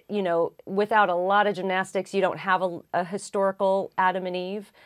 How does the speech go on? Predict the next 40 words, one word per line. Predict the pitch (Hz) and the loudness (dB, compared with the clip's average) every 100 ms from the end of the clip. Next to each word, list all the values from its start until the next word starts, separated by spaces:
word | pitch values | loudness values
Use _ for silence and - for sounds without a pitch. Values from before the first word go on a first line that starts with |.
| - - - | -20 -20 -10
Um, | 196 196 185 175 - | -4 -2 -2 -6 -6
and | 220 214 202 - _ _ _ | -2 -2 -2 -8 _ _ _
so | - 226 | -2 0
in | 202 | 2
my | 196 233 302 | 0 0 0
view, | 190 156 180 233 - | 0 2 2 0 -8
and | 175 165 | -6 -4
I, | 165 - | -6 -8
you | 180 | -6
know, | 160 | -6
I, | 165 - | -6 -8
you | 180 185 | -10 -6
can | 190 | -6
give | 180 156 | -6 -4
your | 170 | -4
thoughts | 170 165 | -2 -4
on | 175 | -4
this | 160 156 | -8 -8
too, | 240 185 - _ | -6 -6 -8 _
like, | 190 | -2
I | 196 | -2
think | - 320 - | 0 -4 0
that's | 220 220 - _ _ _ _ _ 196 | 0 -2 -10 _ _ _ _ _ -4
a | |
wrong | 165 175 180 196 165 | -2 0 0 -2 -4
view. | 185 | -4
I | 95 190 | -4 -6
think | 226 220 | -8 -2
that's | 190 - - - _ _ - | -2 -2 -10 -20 _ _ -6
a | 196 | -4
hill | 196 214 | 2 2
I | 175 202 | 4 2
would | 185 160 | 0 -4
die | 165 151 190 | -4 -4 -4
on. | 247 302 302 _ _ _ | -4 -6 -12 _ _ _
But | 220 | -4
at | 214 | -4
the | 202 | -4
same | - 247 233 | -6 -4 -4
time, | 214 262 254 160 | -6 -8 -6 -8